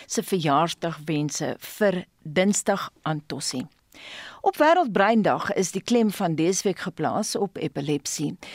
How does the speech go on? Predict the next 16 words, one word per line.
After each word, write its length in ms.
Veronique 540
van 140
Heiningen 560
het 180
gaan 180
kers 340
opsteek 640
by 180
dokter 320
Chris 340
Guldenpfennig, 800
lid 220
van 120
die 120
Neurologiese 800
Vereniging 720